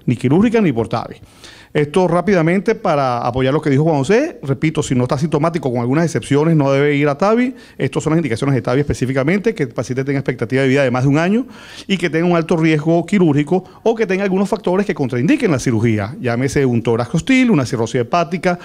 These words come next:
pacientes con cirugía cardíaca previa, sobre todo los que tienen mamaria, que el hacer una esterotomía, pues, va a tener problemas,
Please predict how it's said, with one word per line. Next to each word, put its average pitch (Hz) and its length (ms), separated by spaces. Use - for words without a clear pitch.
pacientes 131 440
con 151 180
cirugía 123 280
cardíaca 135 320
previa, 127 280
sobre 127 180
todo 127 160
los 147 80
que 120 80
tienen 131 180
mamaria, 151 460
que 117 400
el 107 240
hacer 117 240
una 127 120
esterotomía, 123 520
pues, 113 140
va 107 40
a 104 40
tener 120 180
problemas, 185 440